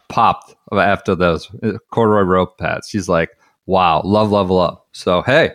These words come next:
there you go. A lot of taste and class. There's some stuff in there. If, if you wanna go to the Pro Shop at the Fried Egg, twenty percent off,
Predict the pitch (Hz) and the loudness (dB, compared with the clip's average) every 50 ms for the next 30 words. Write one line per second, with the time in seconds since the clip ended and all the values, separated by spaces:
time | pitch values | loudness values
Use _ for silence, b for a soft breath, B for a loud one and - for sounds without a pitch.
0 | - _ - 113 107 107 113 107 107 127 135 104 80 - - 101 104 107 101 - | -8 _ -2 0 2 2 2 0 0 0 2 0 0 -2 -2 -2 -2 -2 -2 -2
1 | - 123 120 127 135 - - 107 87 - - 117 104 110 123 151 147 - - b | 0 2 2 2 0 0 -2 -2 -2 -2 -2 0 0 2 2 0 -2 -4 -10 b
2 | b b b b b - 110 110 - 135 120 - - 139 139 143 - - 87 73 | b b b b b -2 -2 0 0 -2 -2 0 0 -2 -2 0 -2 -4 -4 -4
3 | 69 60 - - _ - 98 90 - 101 92 - - 98 95 98 98 98 95 101 | -4 -6 -8 -8 _ -6 -6 -4 -6 -8 -8 -6 -4 -2 -2 0 0 0 0 0
4 | 95 92 - - - 113 107 - - - 117 110 - - - - 120 - - 113 | 0 0 -2 0 0 0 0 0 0 0 0 0 0 -4 -8 -14 -10 -4 0 0
5 | 107 104 98 98 104 110 113 110 110 - - 117 107 101 - 104 - - 101 95 | 2 2 2 2 0 0 0 -2 -6 -8 -4 -4 -4 -4 -4 -6 -4 -2 0 0
6 | 92 92 90 | 2 0 0